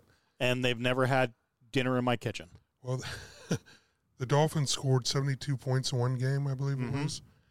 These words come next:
Speaker 2: That's the combined total points that the Giants have scored in their season and the Patriots in their season.
Speaker 1: Oh, yeah, no,
Speaker 2: It's
Speaker 1: no.
Speaker 2: crazy.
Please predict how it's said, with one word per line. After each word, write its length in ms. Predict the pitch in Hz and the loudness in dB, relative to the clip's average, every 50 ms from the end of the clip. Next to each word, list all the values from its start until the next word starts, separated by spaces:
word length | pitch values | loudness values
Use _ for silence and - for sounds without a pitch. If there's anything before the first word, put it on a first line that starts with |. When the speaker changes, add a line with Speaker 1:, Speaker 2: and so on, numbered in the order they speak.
| _ _ _ _ _ _ _ _ _ - | _ _ _ _ _ _ _ _ _ -2
Speaker 2:
That's 260 | 127 131 135 - - | 0 0 0 0 -2
the 100 | - 139 | -4 -4
combined 600 | - - 127 117 107 117 127 127 135 135 131 117 | -6 -4 -4 -4 -2 0 0 2 2 2 0 -2
total 500 | - 117 127 139 143 131 127 120 117 110 - | -2 0 0 0 2 2 0 -2 -2 -4 -8
points 420 | - - 135 135 131 127 120 - - | -10 -4 -2 -2 -2 -2 -2 -4 -4
that 240 | - 120 117 113 - _ - - - 120 113 | -2 -2 -2 -2 -4 _ -20 -20 -20 -8 -8
the 80 | 117 | -6
Giants 720 | 107 - 120 113 120 123 123 123 120 120 127 - - - - | -4 -2 -2 0 2 2 0 0 -2 -4 -4 -4 -4 -2 -2
have 140 | 120 110 | -2 -2
scored 540 | - - - - 127 120 120 120 127 123 123 - - | -2 -4 -4 -4 -4 -2 0 0 0 -2 -4 -6 -6
in 140 | 113 110 110 | -4 -4 -2
their 120 | 104 101 | -2 -2
season 600 | - - - 147 151 151 135 107 113 110 110 110 _ _ _ _ _ _ _ _ _ - | 0 0 0 0 0 -2 -2 -2 -4 -6 -6 -8 _ _ _ _ _ _ _ _ _ -4
and 140 | - 117 117 | -2 -2 -2
the 60 | 104 | -2
Patriots 560 | - 127 127 131 127 - 127 120 113 - - | -2 -2 -2 -2 -2 -2 -4 -6 -4 -4 -4
in 80 | 117 113 | -4 -2
their 180 | 117 120 117 | -2 -2 -2
season. 400 | 107 - - 107 98 98 - - - _ - | -4 -6 -10 -10 -10 -12 -12 -14 -12 _ 4
Speaker 1:
Oh, 80 | 202 240 | 6 6
yeah, 160 | 247 247 208 | 8 6 6
no, 360 | 156 151 175 170 139 127 120 | 6 6 6 6 6 6 4
Speaker 2:
It's 120 | 127 120 131 | 2 0 2
Speaker 1:
no. 180 | 160 156 135 | 4 4 4
Speaker 2:
crazy. 240 | 127 123 120 113 104 | 4 2 -2 -4 -8